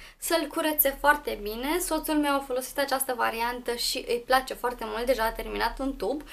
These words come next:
Eu încă nu le-am încercat, dar urmează să le încerc și eu și apoi am să vă spun părerea mea despre ele.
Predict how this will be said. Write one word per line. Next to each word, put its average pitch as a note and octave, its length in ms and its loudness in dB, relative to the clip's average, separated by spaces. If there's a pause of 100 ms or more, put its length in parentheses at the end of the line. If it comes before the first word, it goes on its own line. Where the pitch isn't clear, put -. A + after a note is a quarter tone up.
(240)
Eu D#4+ 280 4
încă F#4 220 4
nu D#4+ 120 4
le-am D#4 200 6
încercat, C4 460 2
dar C4+ 300 2
urmează A3 480 -4
să G#3+ 160 -2
le G3+ 80 -4
încerc G3+ 260 -4
și - 140 -4
eu G#4 100 -2
și F#4+ 120 0
apoi E4 200 -4
am D4+ 140 0
să C4+ 160 0
vă A#3 100 -2
spun C4 320 -6
părerea A3 380 -6
mea A3 300 -6
despre G3+ 380 -6
ele. G#3+ 220 -2